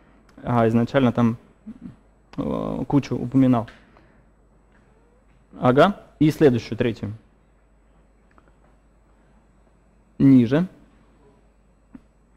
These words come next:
А, всё. Это, это очень интересный график, который показывает дневные перемещения, а, стандартного американского человека.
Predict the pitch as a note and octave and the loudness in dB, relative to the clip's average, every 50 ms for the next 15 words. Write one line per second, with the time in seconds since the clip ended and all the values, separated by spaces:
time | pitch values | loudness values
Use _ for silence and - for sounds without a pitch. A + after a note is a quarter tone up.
0 | _ _ _ _ _ _ _ _ _ _ _ _ _ _ _ _ _ _ _ _ | _ _ _ _ _ _ _ _ _ _ _ _ _ _ _ _ _ _ _ _
1 | _ _ _ _ _ _ _ _ _ _ _ - C3+ C3 D#3 D3 - E3 C3 A2 | _ _ _ _ _ _ _ _ _ _ _ 2 4 4 4 4 2 0 0 0
2 | - - - - - - - - _ - D3+ D#3+ G3+ G#3+ - - F#3+ F#3+ G3+ F#3 | -4 -12 -20 -20 -20 -20 -20 -20 _ 2 4 4 4 4 4 2 2 2 2 0
3 | F3 E3+ - D#3+ E3 - F#3 E3+ D#3+ F#3+ F3+ F#3 E3 - B2+ A#2 A2 A#2+ - - | 0 0 -2 -2 2 4 4 4 4 4 4 4 2 2 0 -2 -2 -2 -6 -4
4 | A#2+ B2+ A#2+ C#3 D#3 G3+ G3 - D3 - - C#3+ - D#3+ E3 C#3+ - C3+ B2 F3 | -4 -2 0 2 2 2 2 0 0 0 2 2 4 4 2 2 2 2 2 2
5 | F3 E3+ E3 D#3+ D3 C3 - - - - - - - _ _ - G#3 D#3+ C#3+ D#3+ | 2 4 4 2 2 2 0 -6 -16 -18 -20 -20 -20 _ _ -6 2 6 6 8
6 | D#3+ D#3+ F3 F#3 F#3+ F#3 E3+ D#3 C#3 B2 - - - - - - D#3 C#3+ D3 D3+ | 8 6 6 4 4 4 4 4 2 0 -4 -12 -20 -14 0 4 6 8 8 6
7 | D3 - - F#3+ G3 F#3+ F3+ E3 D3 C3+ B2+ - - - - _ - - B2 B2 | 6 4 2 0 2 2 4 4 4 4 2 0 -4 -10 -20 _ -2 0 2 4
8 | B2 B2 A#2+ A#2+ A#2+ A#2+ A#2+ A#2 A#2 - - - - D2+ - _ _ _ _ _ | 6 6 6 6 8 8 6 6 4 2 -2 -10 -16 -18 -18 _ _ _ _ _
9 | _ _ _ _ - - - - D3+ C#3+ C#3 D#3 E3+ F3 F3 - D3+ C#3+ C3+ C3 | _ _ _ _ -20 -6 0 4 6 6 8 8 6 6 6 4 6 6 6 6
10 | B2+ B2 D3 C#3 B2+ - - B2 - - C3 B2 A#2+ A2 - - | 6 4 2 0 0 0 -4 -6 -2 0 0 2 0 0 -4 -8